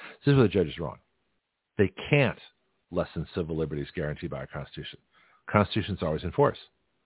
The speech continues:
Constitution has no on, on and off switch, as Bianchi says. Constitution has no limitations. Then the fact that the government, a lesser government subordinate to the Constitution,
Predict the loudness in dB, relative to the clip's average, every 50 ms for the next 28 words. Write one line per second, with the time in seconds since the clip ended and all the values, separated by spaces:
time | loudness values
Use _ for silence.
0 | _ _ _ _ -20 -20 -20 -6 0 2 4 4 4 4 2 2 2 2 4 4
1 | 6 6 4 4 4 2 2 2 0 -2 -2 -2 -2 -2 0 0 2 2 4 2
2 | 2 0 0 -4 -6 -6 -6 -8 -6 -4 -2 -2 -2 -4 -8 -10 -10 -10 -12 -12
3 | -14 -20 _ _ _ _ -20 -20 -20 -20 -8 0 4 4 4 4 4 2 2 2
4 | 2 0 0 2 2 2 2 2 2 2 0 0 0 0 -2 -6 -12 -14 -18 -20
5 | _ _ _ _ _ _ _ _ -20 _ _ _ -2 2 2 2 2 4 2 2
6 | 2 2 0 -2 -2 0 4 6 6 6 6 4 2 0 0 -2 -4 _ _ _
7 | _ _ _ _ 0 2 2 2 2 0 0 -2 -2 -2 -4 -4 -2 0 -2 -2
8 | -2 -2 -4 -4 -4 -6 -8 -6 -2 0 2 2 2 2 0 0 2 0 2 0
9 | 0 -2 -2 -4 -4 -2 -2 -2 -2 -2 -4 -8